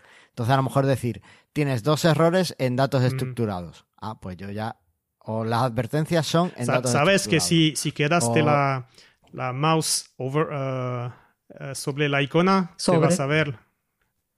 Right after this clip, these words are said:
Speaker 2: eh, las errores. Eh, solamente para errores. No se, no se muestra para
Speaker 1: Ah, vale.
Speaker 2: warnings. Pero para errores sí te,
Speaker 1: Ah,
Speaker 2: sí.
Speaker 1: vale, vale.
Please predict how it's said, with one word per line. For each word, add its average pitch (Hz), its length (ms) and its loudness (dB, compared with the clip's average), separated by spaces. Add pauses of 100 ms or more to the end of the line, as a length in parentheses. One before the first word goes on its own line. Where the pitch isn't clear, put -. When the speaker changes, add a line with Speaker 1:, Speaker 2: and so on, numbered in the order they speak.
(680)
Speaker 2:
eh, 123 680 -6 (580)
las 135 260 -6
errores. 135 320 -6
Eh, 160 300 4 (440)
solamente 180 840 0 (160)
para 151 480 2
errores. 143 600 2
No 147 140 2
se, 147 800 0
no 147 160 -4
se 147 320 -4
muestra 165 720 0
para 151 380 2
Speaker 1:
Ah, 139 40 2
vale. 135 100 0
Speaker 2:
warnings. 131 560 -2 (600)
Pero 135 240 -6
para 143 260 0
errores 175 300 0
sí - 260 -6
te, 156 180 -4
Speaker 1:
Ah, 87 80 -8
Speaker 2:
sí. 143 120 -6
Speaker 1:
vale, 82 160 -8
vale. - 260 -20